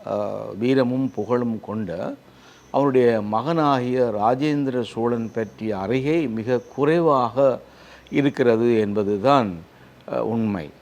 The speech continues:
அதாவது ராஜராஜனுடைய புகழுள், அ, ராஜேந்திர சோழனுடைய புகழ், அ, அமுங்கி போய்விடுகிறது என்பதுதான் வரலாற்றாசிரியர்களுடைய கருத்தாக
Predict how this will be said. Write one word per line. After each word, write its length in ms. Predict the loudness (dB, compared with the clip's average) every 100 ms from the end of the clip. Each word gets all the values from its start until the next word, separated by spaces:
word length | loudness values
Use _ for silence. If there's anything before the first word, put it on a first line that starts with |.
| -10
அதாவது 360 | 2 4 4 2
ராஜராஜனுடைய 1000 | 2 4 4 4 4 2 -2 0 2 0 -2
புகழுள், 540 | 0 2 4 4 4 0 -2 -16 -20 -20 -20 -20 -20 -8 0
அ, 140 | 4
ராஜேந்திர 580 | 6 6 6 2 2 2
சோழனுடைய 560 | 2 0 0 0 0 0
புகழ், 580 | -2 0 2 2 0
அ, 760 | -6 -14 -20 -18 -14 -12 -10 -2
அமுங்கி 260 | 2 4 4
போய்விடுகிறது 880 | 4 4 4 4 4 2 2 0 -4 -6
என்பதுதான் 640 | -6 0 0 2 0 0
வரலாற்றாசிரியர்களுடைய 1200 | 0 2 2 2 -2 -4 -4 -2 0 2 2 0 -6 -6
கருத்தாக 760 | -2 -2 -2 -4 -2 0 0